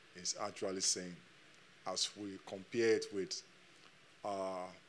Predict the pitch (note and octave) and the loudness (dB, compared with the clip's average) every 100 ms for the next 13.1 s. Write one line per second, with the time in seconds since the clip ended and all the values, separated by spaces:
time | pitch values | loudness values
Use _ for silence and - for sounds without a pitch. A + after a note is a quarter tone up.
0 | - G#2+ G#2+ G#2+ - A2+ G#2 G2 - F#2 | -16 -8 -2 0 0 0 -2 -2 -4 -4
1 | - G#2 F2+ - - - - - - A2 | -4 -6 -8 -12 -20 -20 -20 -10 -6 -4
2 | G2+ F#2 - G2+ E2+ - - - - - | -4 -6 0 0 0 -8 -20 -20 -20 -20
3 | - - F2+ F#2 - F#2+ F2 - F#2+ F#2 | -18 -14 -8 -6 -4 -6 -8 -8 -6 -6
4 | F#2 - - - - - - G2+ C3 A#2+ | -8 -12 -14 -20 -20 -16 -8 2 2 4
5 | B2 A#2+ A2 G2+ B2 A#2 A2+ G#2+ F#2+ - | 2 2 2 0 -2 -2 0 0 2 4
6 | A#2+ A#2+ A#2 A2 G#2+ G#2 - - - - | 2 0 -2 -2 -2 -6 -12 -16 -16 -20
7 | - - - - - - - - - - | -20 -20 -20 -20 -20 -20 -20 -20 -18 -4
8 | G2+ F#2+ - G#2 G2 F#2 F2+ - - - | 2 2 2 0 2 0 -4 -12 -20 -14
9 | G#2+ C3 - A#2+ - G#2+ F#2+ F2+ - - | 2 2 4 -2 -2 -4 -4 -6 -12 -8
10 | F#2+ - A2+ A2 G#2+ - - G2+ F#2 - | -8 -2 0 0 0 -4 -6 -6 -6 -4
11 | G2 F2+ F#2 - A2 G2 F2+ - - - | -4 -2 -4 -2 0 0 0 -4 -8 -14
12 | - - - - - - - - G2 F#2 | -20 -20 -20 -20 -20 -20 -16 -6 -4 -2
13 | F2+ | -4